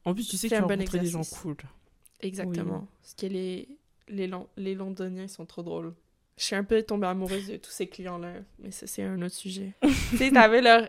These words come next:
Speaker 2: ils avaient leur petit sourire, leur petit accent.
Speaker 1: Petit sourire.
Speaker 2: Ils, ils prenaient leur cup de café avec leur petite clope à la main. J'étais comme, « Arrêtez, là, arrêtez.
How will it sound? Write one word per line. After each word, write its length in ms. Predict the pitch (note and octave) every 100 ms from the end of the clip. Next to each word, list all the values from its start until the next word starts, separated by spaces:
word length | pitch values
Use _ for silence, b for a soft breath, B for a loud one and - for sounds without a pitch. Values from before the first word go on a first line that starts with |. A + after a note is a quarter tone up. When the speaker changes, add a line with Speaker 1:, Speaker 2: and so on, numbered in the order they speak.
| -
Speaker 2:
ils 140 | A#3
avaient 200 | A3 A3
leur 180 | A3+ G3+
petit 220 | - B3
sourire, 1120 | - - A3+ G#3 G3+ G3 G#3+ C4 C4 C4+ B3+
leur 220 | A3+ G#3 -
petit 180 | - -
accent. 720 | G3 F3+ - - C#4+ C4 B3 B3 B3 A#3+ B3+
Speaker 1:
Petit 180 | -
sourire. 880 | G#3+ A3 G#3 F#3+ F3+ A#3+ B3+ C4 C4 B3+ -
Speaker 2:
Ils, 160 | B3 G3
ils 120 | B3
prenaient 320 | B3+ B3 A#3 B3
leur 200 | A3 -
cup 200 | A#3+ G#3+
de 140 | G3+
café 500 | G3 - G3+ - A3+
avec 300 | G#3+ G3 G3
leur 140 | G3 F#3+
petite 180 | - - -
clope 220 | A3 G3+
à 80 | G3+
la 140 | F#3+
main. 160 | F#3 G3
J'étais 180 | - G#3
comme, « 200 | F#3 F#3
Arrêtez, 380 | G3 F#3+ F#3+ G#3+
là, 180 | A3+ B3 -
arrêtez. 520 | G#3+ G3+ G#3+ A#3+ C4+